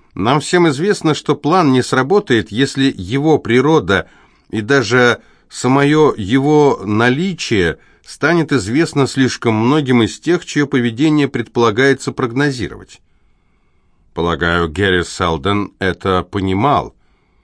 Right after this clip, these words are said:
"Полагаю, кроме того, что именно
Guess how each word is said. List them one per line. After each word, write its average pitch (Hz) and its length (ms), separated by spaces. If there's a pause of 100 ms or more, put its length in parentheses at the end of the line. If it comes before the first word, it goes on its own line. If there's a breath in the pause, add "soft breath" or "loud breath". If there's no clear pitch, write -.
(340)
"Полагаю, 98 480
кроме 180 340
того, 165 300
что 170 220
именно 143 560